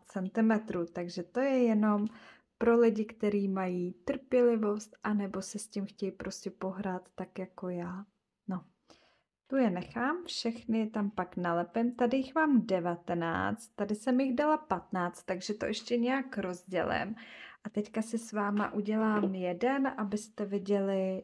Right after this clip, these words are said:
jak se to dělá. Zase si vezmeme vázací drátek. Mám tyhle kleště, vy je nemáte třeba, možná taky jo, kdo ví.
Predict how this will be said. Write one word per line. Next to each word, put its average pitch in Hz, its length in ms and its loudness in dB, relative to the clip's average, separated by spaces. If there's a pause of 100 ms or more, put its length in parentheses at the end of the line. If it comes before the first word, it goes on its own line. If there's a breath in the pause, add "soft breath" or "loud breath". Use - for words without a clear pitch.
jak 190 280 -6
se 185 160 -6
to 185 200 -6
dělá. 175 680 -2 (560 soft breath)
Zase 262 260 -2
si 254 200 -4
vezmeme 208 720 -2 (240)
vázací 226 680 -2
drátek. 185 960 -6 (960 soft breath)
Mám 233 280 4
tyhle 262 300 2
kleště, 226 600 0 (360)
vy 202 180 2
je 233 200 6
nemáte 175 880 0
třeba, 165 640 -2 (180)
možná 175 440 -4
taky - 420 -10
jo, 247 320 0 (580)
kdo 165 280 -2
ví. 175 460 -2